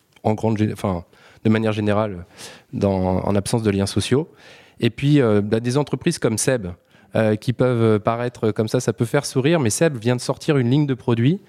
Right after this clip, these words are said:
qui s'appelle Includéo, qui est disponible dans tous les centres commerciaux où, où les produits Seb sont d'habitude, euh, distribués.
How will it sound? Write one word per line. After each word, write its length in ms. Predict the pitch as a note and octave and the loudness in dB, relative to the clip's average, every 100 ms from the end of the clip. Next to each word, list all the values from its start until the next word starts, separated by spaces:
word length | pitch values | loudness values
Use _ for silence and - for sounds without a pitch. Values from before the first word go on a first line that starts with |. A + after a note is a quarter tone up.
| - - | -20 -18
qui 100 | - | -4
s'appelle 380 | - A2 B2+ A2+ - | -2 0 0 -2 -2
Includéo, 640 | D3+ - C3+ A#2 B2 E3+ - | -4 -4 0 0 0 -8 0
qui 100 | A#2 | 0
est 60 | |
disponible 460 | A2 - C#3 D3+ D3 | 0 0 0 0 -2
dans 120 | A2+ | -2
tous 160 | - F3 | 2 2
les 120 | C3+ | 2
centres 200 | A#2+ G#2+ | 0 -2
commerciaux 440 | A2 G#2+ - C3 | 0 0 2 4
où, 420 | B2 G2+ F#2 F#2+ F#2+ | 4 2 0 -2 -2
où 80 | A2 | 0
les 100 | G#2+ | 0
produits 300 | - G#2+ G#2 | 2 0 0
Seb 240 | - A#2+ | -2 -2
sont 400 | - G#2+ F#2+ F2+ | -2 -2 0 0
d'habitude, 720 | F#2 G2 G2+ - A2+ G2 F#2 F#2 - - - - _ - | 0 0 -2 0 2 4 2 -2 -8 -20 -20 -20 _ -4
euh, 140 | F2 | -2
distribués. 640 | F2+ A#2 - C3 A#2+ D#3 | 0 -2 2 4 4 4